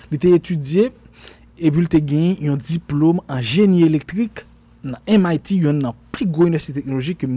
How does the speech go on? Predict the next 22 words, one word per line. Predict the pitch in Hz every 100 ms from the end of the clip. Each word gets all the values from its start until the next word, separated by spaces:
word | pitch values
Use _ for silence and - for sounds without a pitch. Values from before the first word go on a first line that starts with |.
| 123
di | 170 226 - - - - _ _ _
deja, | 131 143 131 170 214 - - - _ _ _
ki | - 220 - 208
egziste | 156 131 - 220
deja. | 135 104 - _ - _ _ _ - -
E | 180
ben, | 240
msye | 240 247
li | 226 226
menm, |
pou | 208 247 254 -
e, | 226 185 - -
si | - - 247
e |
se-, | -
pou | 190 - 247 -
e |
sèlman | 202 196 185 175
si | - 160 - - -
li | 175
te | - 214
kapab | 196 170 151 139